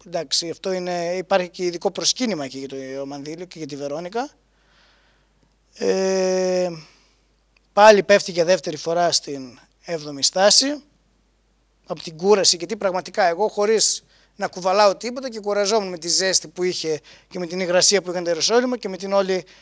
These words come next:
κατάσταση. Είναι το προηγούμενο που σας έδειξα, η έκτη στάση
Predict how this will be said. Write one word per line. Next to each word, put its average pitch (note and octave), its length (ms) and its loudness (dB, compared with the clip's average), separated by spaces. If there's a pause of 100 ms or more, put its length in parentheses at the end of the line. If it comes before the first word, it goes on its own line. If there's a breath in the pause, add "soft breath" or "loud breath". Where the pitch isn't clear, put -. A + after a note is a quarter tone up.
(120)
κατάσταση. F3 540 0
Είναι G#3+ 140 -2
το G3 120 -4
προηγούμενο G3+ 460 2
που F3 100 -10
σας F#3 240 2
έδειξα, F3 540 0 (400 loud breath)
η F3 140 -2
έκτη G3 280 -2
στάση D#3+ 720 2